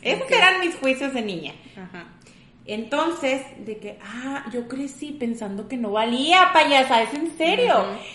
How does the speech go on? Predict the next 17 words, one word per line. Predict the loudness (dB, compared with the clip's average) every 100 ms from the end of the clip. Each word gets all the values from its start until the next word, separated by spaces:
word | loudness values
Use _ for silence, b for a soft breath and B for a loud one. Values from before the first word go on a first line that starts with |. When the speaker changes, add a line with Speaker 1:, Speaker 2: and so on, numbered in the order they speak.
| B B
Speaker 1:
Y | 4
a | 6 6
mis | 2 0
treinta | 0 0 2 0
y | 0 2
pico | 2 4
de | 6 8 6 6
años, | 2 0 -8 -18 -20 _ -14
se | -4
me | -4 -4 -10
presentaron | -10 -6 -6 -6 -6 -4 -4 -6 -10
varias | -6 2 4 4 2 -2 -2
personas | -2 -2 -2 2 4 4 2 0 -2
o | -2 -2
grupos | -2 -4 -4 -6
de |
personas, | -6 -8 -6 -2 -2